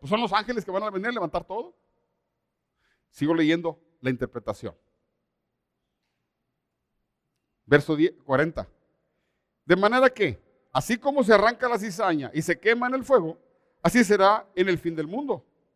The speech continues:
Enviará el Hijo del Hombre sus ángeles y recogerán de su reino a todos los que sirven de tropiezo y a los que hacen maldad. Y los echarán en el horno de fuego.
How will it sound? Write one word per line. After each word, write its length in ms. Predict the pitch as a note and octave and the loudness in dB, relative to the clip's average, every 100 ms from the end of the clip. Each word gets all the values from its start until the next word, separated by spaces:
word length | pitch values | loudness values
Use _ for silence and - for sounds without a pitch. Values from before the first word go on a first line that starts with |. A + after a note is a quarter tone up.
| _ _ _ _ | _ _ _ _
Enviará 440 | C#3+ C3 B2+ A#2+ C#3+ | -2 0 2 4 2
el 100 | F3 | 0
Hijo 200 | F#3 G#3+ | -2 -2
del 140 | A3 | -2
Hombre 200 | A#3 A#3+ | -2 -4
sus 180 | B3+ C4 | -4 -2
ángeles 500 | C#4+ A#3+ A3+ - _ _ _ _ _ _ - | -2 -4 -10 -14 _ _ _ _ _ _ 2
y 60 | |
recogerán 580 | E3 E3+ F3 C#3+ E3+ G#3 | 4 4 0 0 2 0
de 100 | A3+ | -2
su 120 | G3+ | -2
reino 400 | G#3 G#3+ A3 A3+ | 0 2 2 2
a 100 | F#3+ | 0
todos 340 | - G3+ A3 A#3 | 2 0 0 0
los 120 | - | -2
que 120 | F#3+ | -2
sirven 280 | F3 G3+ A3 | -4 -6 -6
de 80 | A3 | -4
tropiezo 640 | G#3+ G#3 G#3 F#3 - D3+ - _ _ _ _ _ _ _ | -2 -2 2 2 2 -8 -12 _ _ _ _ _ _ _
y 100 | C#3+ | 4
a 60 | D3+ | 6
los 160 | D3 | 4
que 80 | D#3+ | -2
hacen 240 | D#3 E3 | -2 -2
maldad. 400 | D3+ C3+ C#3+ G#3+ _ _ _ _ _ _ _ _ _ _ _ _ _ _ _ - | -2 -4 -4 -10 _ _ _ _ _ _ _ _ _ _ _ _ _ _ _ 6
Y 80 | |
los 140 | E3+ F3+ | 6 6
echarán 560 | F#3+ F#3+ F3+ A3 B3 - | 4 4 6 6 4 -4
en 140 | F3+ | -2
el 120 | F3 | 0
horno 360 | F3 F#3+ G3+ G#3+ | 4 4 4 2
de 100 | A3 | -2
fuego. 400 | F3+ G#3+ A#2+ | 2 2 2